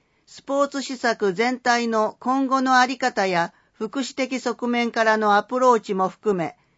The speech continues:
議論を進める。伊香賀スポーツセンター、倉庫島周辺の一体的な活用を。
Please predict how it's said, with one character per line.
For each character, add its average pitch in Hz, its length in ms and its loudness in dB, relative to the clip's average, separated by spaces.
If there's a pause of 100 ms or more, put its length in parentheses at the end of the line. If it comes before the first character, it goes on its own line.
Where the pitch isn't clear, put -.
(120)
議 214 160 -4
論 254 260 2
を 180 80 0
進 185 300 -6
め 175 140 -4
る。 165 180 -10 (1500)
伊 214 160 -8
香 269 200 -2
賀 262 140 2
ス 262 120 -10
ポ 254 180 0
ー 254 40 0
ツ 254 140 -8
セ 233 200 -4
ン 202 80 -6
タ 165 440 -2 (380)
ー、 - 60 -16
倉 247 220 0
庫 247 180 -2
島 226 300 0
周 214 300 0
辺 196 320 -2
の 170 260 -2 (100)
一 190 160 -8
体 240 340 0
的 233 240 -4
な 208 140 2
活 190 360 -6
用 180 280 2
を。 156 280 -2